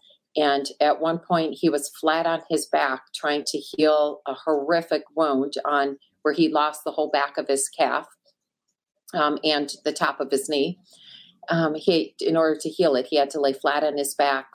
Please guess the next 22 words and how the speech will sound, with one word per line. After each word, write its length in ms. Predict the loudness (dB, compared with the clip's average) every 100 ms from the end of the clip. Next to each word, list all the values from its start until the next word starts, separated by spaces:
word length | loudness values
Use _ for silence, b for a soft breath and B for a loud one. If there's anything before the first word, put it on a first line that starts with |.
| -8
for 280 | -2 0 0 -4
nine 360 | -2 0 0 0
months. 600 | 0 0 -4 -8 -8 -12 -4
At 140 | 0
that 180 | 0 0
point, 200 | -4 -4
he's 180 | -4 -2
seventy-eight 580 | -2 -2 -2 0 2 0
years 240 | 0 2
old, 380 | 2 2 -2 -8 -20 _ B B B B 0
and 100 | 2
you 100 | 2
put 160 | 0
somebody 280 | 0 -2 -2
flat 320 | -2 0 0
on 120 | 0 -2
their 120 | 0
back 380 | 0 0 -4 -10
trying 240 | -4 -4 -4
to 60 |
heal 300 | -2 0 2
'em. 220 | 2 -2